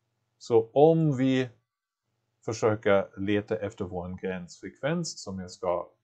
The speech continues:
sa, ska nu vara en kilohertz, så kan vi faktiskt komma till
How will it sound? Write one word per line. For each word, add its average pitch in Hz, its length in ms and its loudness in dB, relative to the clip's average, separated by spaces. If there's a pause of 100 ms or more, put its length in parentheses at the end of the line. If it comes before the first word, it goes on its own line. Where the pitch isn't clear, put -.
(120)
sa, 98 380 0
ska - 340 -10
nu 82 260 -16 (160)
vara 90 300 -10
en 98 120 -10
kilohertz, 143 540 -6 (440)
så 120 180 -6
kan 120 240 -8
vi 110 120 -4
faktiskt 98 560 -8 (140)
komma 101 340 -16
till - 400 -12